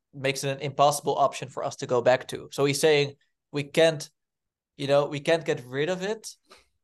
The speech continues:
Like, we need it, you know, in some ways, like, we need so many aspects of it, but we also can't fully embrace it. And he's like, because, you know, the full em-, embrace of it will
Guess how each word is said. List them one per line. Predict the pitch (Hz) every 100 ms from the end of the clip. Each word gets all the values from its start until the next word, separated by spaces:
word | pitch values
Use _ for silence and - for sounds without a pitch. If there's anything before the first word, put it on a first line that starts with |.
| _
Like, | 143 135
we | 143
need | 131 143 165
it, | 220 226
you | 156
know, | 156 233 226 -
in | 147
some | 160 151
ways, | 147 175
like, | 139 131 -
we | 143 131
need | 147 165
so | 160
many | 151
aspects | 143 147 151
of | 151
it, | 165 160
but | 147
we | 143
also | - 175 175 151
can't | - 156 151 - _ _ _ -
fully | 160 156 151 143
embrace | 127 135 143 175
it. | 214 247 - _ _ _ -
And | 135
he's | 127
like, | 127 120
because, | 127 131 127 - -
you | 127
know, | 127
the | 127 127
full | 151 143
em-, | 135 135
embrace | 143 143 143 135 135
of | 131
it | 127 127
will | 127 127